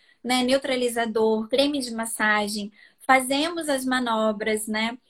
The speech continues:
que daí a gente vê exatamente o curso. Lógico, a gente vê um pouquinho nos workshops, a gente passa, porque, claro, a gente gosta de compartilhar conteúdo. Eu tô sempre postando uns reels, mostrando algumas manobras, as meninas adoram ver, mas o passo a passo certinho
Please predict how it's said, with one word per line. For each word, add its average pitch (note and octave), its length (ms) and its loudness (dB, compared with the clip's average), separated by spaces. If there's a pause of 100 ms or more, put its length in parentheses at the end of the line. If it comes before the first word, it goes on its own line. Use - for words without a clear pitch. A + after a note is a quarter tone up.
(140)
que A#3+ 140 -4
daí A#3 220 4
a A#3 40 -2
gente B3 280 -6
vê A#3 340 4
exatamente A#3 540 -2 (340)
o B3 60 -2
curso. A#3+ 260 -2 (300)
Lógico, C4+ 420 4
a A#3+ 40 -2
gente C4 280 -8
vê C#4 80 -2
um C#4 120 -4
pouquinho B3+ 360 -6
nos A#3 160 -6
workshops, A#3+ 720 0
a A3+ 80 -4
gente A#3 340 -10
passa, A#3+ 400 4
porque, - 200 -10
claro, B3 380 4
a A#3+ 40 -8
gente B3 260 -10
gosta B3 300 -4
de - 80 -18
compartilhar A3+ 560 -6
conteúdo. A3 560 -6 (360)
Eu A3+ 100 -6
tô B3 100 4
sempre C4+ 260 -2
postando B3+ 460 2
uns A#3+ 140 -2
reels, A3+ 500 2 (260)
mostrando C4 420 6
algumas A#3 360 0
manobras, A3 640 4
as A3+ 120 -6
meninas A#3 400 -4
adoram A#3+ 420 4
ver, A3 300 2 (340)
mas D4 240 6
o E4+ 80 -6
passo D4 280 2
a D4+ 60 2
passo G#3+ 320 0
certinho B3+ 720 -4